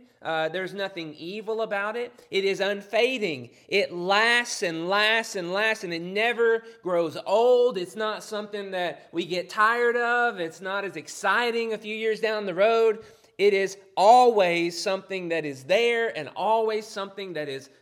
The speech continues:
glorious. Wow. What a picture. He says, "That is our living hope, and that is our inheritance."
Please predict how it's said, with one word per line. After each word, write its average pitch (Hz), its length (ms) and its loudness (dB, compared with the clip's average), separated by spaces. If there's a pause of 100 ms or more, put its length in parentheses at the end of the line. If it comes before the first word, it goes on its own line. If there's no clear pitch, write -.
glorious. 151 1000 -8 (680)
Wow. 110 300 -20 (1400)
What 135 160 -10
a 127 40 -10
picture. - 440 -18 (2250)
He 131 80 -20
says, 123 600 -12
"That 139 240 -2
is 139 100 -10
our 131 160 -2
living 139 460 -8
hope, - 460 -16 (800)
and 127 120 -14
that 131 160 -6
is 127 140 -6
our 127 380 -4 (320)
inheritance." 117 1000 -14